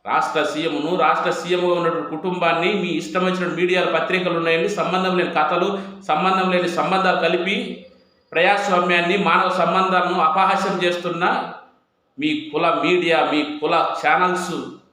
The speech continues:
మీ కుల పిచ్చితోనే కదా ఈ సమాజం అట్టుడికిపోయింది.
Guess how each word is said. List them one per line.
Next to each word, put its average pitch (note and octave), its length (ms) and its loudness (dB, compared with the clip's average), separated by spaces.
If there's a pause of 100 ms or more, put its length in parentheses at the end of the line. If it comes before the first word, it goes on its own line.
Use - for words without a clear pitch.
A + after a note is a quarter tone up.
(680)
మీ D3+ 240 -4
కుల F3 160 2
పిచ్చితోనే F#3+ 640 0
కదా D#3 200 2
ఈ D#3 100 0
సమాజం D#3 420 2
అట్టుడికిపోయింది. C3+ 1040 -2